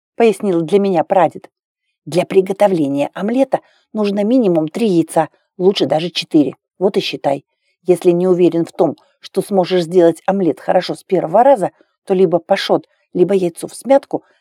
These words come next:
должны быть идеальны с первого раза. Кроме того, яйцо в смятку будет продолжать вариться, если его подать и не открыть.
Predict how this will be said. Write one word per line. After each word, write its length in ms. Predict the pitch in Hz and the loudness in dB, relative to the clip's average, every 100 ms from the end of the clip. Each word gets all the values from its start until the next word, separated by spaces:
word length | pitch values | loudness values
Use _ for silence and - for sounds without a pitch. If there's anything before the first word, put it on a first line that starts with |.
| _ | _
должны 300 | 175 170 208 | -2 0 0
быть 180 | 214 196 | -4 -4
идеальны 580 | 208 165 180 170 190 269 | -6 0 0 0 -2 -2
с 80 | - | -4
первого 500 | - 151 147 185 247 | -2 -2 0 2 4
раза. 340 | 247 - - - _ _ _ | 2 -2 -14 -20 _ _ _
Кроме 300 | _ 143 151 | _ -12 -12
того, 380 | - 165 143 151 - _ _ | -8 -8 -6 -8 -8 _ _
яйцо 400 | 156 165 165 - | -2 0 0 -2
в 60 | 151 | -4
смятку 460 | - 165 - - 190 | -4 -4 -4 -4 -4
будет 300 | 160 165 - | -2 -4 -2
продолжать 500 | 196 190 160 156 160 | 0 2 0 -4 0
вариться, 480 | 190 165 - 196 190 _ _ | 0 2 0 -4 -4 _ _
если 320 | 156 147 - | -2 -2 -2
его 160 | 165 165 | -2 0
подать 440 | 196 185 - - - | 0 0 -2 -4 -8
и 60 | |
не 160 | 175 185 | -6 -6
открыть. 500 | 202 - 302 214 | -8 0 2 2